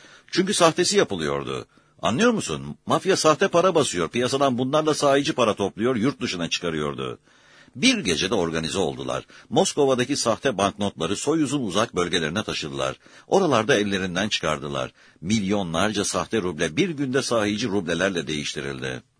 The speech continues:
Sokakta görsem uyanık bir ev hanımlığından başka bir nitelik konduramayacağım Şennur Hanım'a.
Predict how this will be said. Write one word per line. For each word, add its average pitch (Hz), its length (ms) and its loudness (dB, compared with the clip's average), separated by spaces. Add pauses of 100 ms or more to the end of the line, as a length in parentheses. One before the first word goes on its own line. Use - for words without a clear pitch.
(1000)
Sokakta 180 440 0
görsem 156 460 0
uyanık 82 360 -2
bir 85 140 0
ev 107 180 0
hanımlığından 78 760 -4
başka 82 280 -2
bir 82 160 -4
nitelik 85 360 -4
konduramayacağım 71 920 -6
Şennur 73 360 -6
Hanım'a. 67 360 -8